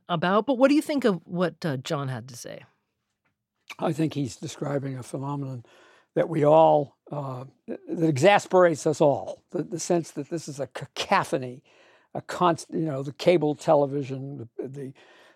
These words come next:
Speaker 2: the M S N B C on the one hand and C N N and Fox on the other. But he says, uh, that they're failing to keep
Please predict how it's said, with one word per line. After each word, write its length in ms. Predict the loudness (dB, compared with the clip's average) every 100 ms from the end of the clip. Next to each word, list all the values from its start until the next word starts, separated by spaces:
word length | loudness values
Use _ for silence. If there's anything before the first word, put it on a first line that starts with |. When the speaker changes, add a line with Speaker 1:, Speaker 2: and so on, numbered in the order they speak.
| _
Speaker 2:
the 400 | -8 -6 -6 -6 -4
M 200 | -2 -2
S 160 | 0
N 140 | -2 -2
B 120 | -6
C 300 | 0 2 4
on 100 | 0
the 80 | -2
one 240 | 0 0
hand 340 | 0 -2 -4
and 120 | -6 -8
C 180 | -2
N 160 | 0 2
N 220 | 0 -2
and 120 | -4
Fox 360 | 2 4 4 2
on 160 | -4 -2
the 120 | -2
other. 240 | -2 -2 -10 _ _ _ _ 2
But 140 | 4
he 100 | 4
says, 460 | 6 6 6 2 -4
uh, 220 | 2 2 4
that 220 | 4 4
they're 220 | 6 6
failing 640 | 4 6 8 8 6 2 0
to 100 | -6
keep 500 | -8 -2 0 -2